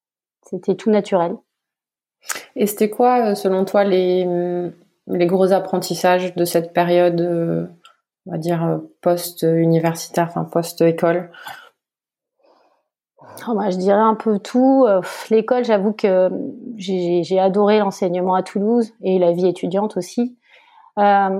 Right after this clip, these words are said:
Speaker 1: après, euh, c'était un peu de la frustration parfois parce que je trouvais qu'on faisait pas assez de chevaux, donc, euh, donc, euh, voilà, donc je me suis un petit peu, euh, j'ai essayé par moi-même d'apprendre, mais, euh,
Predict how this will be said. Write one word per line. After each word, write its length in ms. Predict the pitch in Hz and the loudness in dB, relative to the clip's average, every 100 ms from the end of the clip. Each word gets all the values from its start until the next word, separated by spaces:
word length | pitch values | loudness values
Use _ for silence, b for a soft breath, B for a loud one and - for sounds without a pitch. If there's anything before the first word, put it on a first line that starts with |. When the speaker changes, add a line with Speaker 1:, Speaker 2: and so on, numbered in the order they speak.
| - | -6
Speaker 1:
après, 600 | 190 - 226 226 233 233 | -10 -4 0 2 4 4
euh, 640 | 208 190 185 185 180 185 | 2 2 0 0 0 -2
c'était 340 | 185 - 185 190 | -4 -8 -6 -4
un 120 | 185 | -2
peu 160 | 214 208 | -2 0
de 40 | |
la 120 | 202 | 0
frustration 600 | - 226 - 233 226 240 | 0 -4 -2 -2 0 0
parfois 380 | 220 196 240 233 | 0 0 0 0
parce 220 | 208 185 | 0 -6
que 160 | - 190 | -6 -8
je 80 | - | -8
trouvais 320 | 190 185 190 | -8 -4 -4
qu'on 160 | 180 | -4
faisait 160 | 175 175 | -4 -4
pas 100 | 185 | -4
assez 220 | 185 196 | -4 -6
de 40 | 175 | -4
chevaux, 460 | 208 202 226 233 | -4 0 2 0
donc, 260 | 180 165 - | -2 -8 -6
euh, 220 | 175 175 180 B B B B B B B B B B _ _ | -4 -4 -10 B B B B B B B B B B _ _
donc, 320 | 202 196 190 208 | -8 -6 -6 -2
euh, 180 | 190 | 0
voilà, 320 | 190 190 208 220 | 2 4 4 2
donc 160 | 196 | -2
je 80 | 185 | -4
me 80 | 180 | -4
suis 540 | 185 185 180 175 160 - | -6 -8 -6 -6 -8 -8
un 140 | 190 | -10
petit 240 | 190 202 | -8 -8
peu, 140 | 185 208 | -4 0
euh, 400 | 208 196 185 175 | 2 2 2 2
j'ai 160 | 180 | 0
essayé 320 | 180 - 196 190 | -4 -2 -2 0
par 180 | 185 | 0
moi-même 380 | 202 208 202 196 | 0 0 0 0
d'apprendre, 580 | 185 180 - 233 233 233 | -2 -2 0 2 2 2
mais, 260 | 196 | -2
euh, 40 | 175 | -4